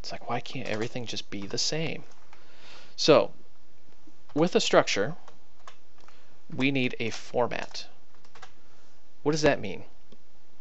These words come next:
It means you need to understand what you're putting into that structure. You don't just willy-nilly start throwing bits in there. I mean, crazy things will happen, right? So with a structure, you have two concepts, packed and unpacked.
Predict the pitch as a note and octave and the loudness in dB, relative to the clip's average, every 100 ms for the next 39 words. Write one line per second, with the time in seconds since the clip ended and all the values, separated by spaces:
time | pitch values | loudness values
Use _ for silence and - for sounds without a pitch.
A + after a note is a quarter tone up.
0 | - - - - - - - - B2+ A#2+ | -2 -2 -2 -2 -4 -4 -2 0 0 0
1 | B2 B2+ E3 F3+ C3 C3 A#2 - A#2+ A2+ | 0 2 2 2 2 2 0 2 2 2
2 | B2 B2 - A#2 - - - D3 B2 - | 2 2 2 0 -2 0 2 2 2 -2
3 | - C#3 C#3 C#3 - G2 F#2+ - - - | -2 0 0 0 0 0 0 -2 -2 0
4 | - - - - - - - - - - | 0 0 0 0 0 -2 -2 -4 -2 -2
5 | - - - - - A#2 B2 B2 G#2+ A#2 | -2 -2 -2 -2 0 2 2 0 2 2
6 | A#2 A2 G#2+ G#2 - G#2 G#2 - - G#2+ | 4 4 2 2 0 0 0 -2 0 2
7 | G#2 G#2 G2+ G#2+ G#2+ - G2 G#2 G2+ A2+ | 2 0 0 0 2 0 -2 -2 -4 -4
8 | G#2+ G#2+ - G2 G2 F#2+ - G2+ F#2 F#2 | -4 -4 0 0 0 -2 -2 -2 -2 -2
9 | G#2+ - G2 F#2 A2+ - - - - - | -2 -2 -4 -4 -4 -4 -4 -4 -4 -4
10 | - - - - B2 B2+ A#2 - A2 G2+ | -4 -4 -2 2 2 4 2 4 2 4
11 | A2+ G#2 - A#2 A2+ A2 - C3+ - A2+ | 2 0 0 0 2 2 0 0 2 0
12 | G2 - - - - G2+ G2+ - A#2 A#2+ | 0 -2 -2 -2 2 2 2 -2 -2 -2
13 | C#3+ - - - - | -2 -2 -2 -2 -4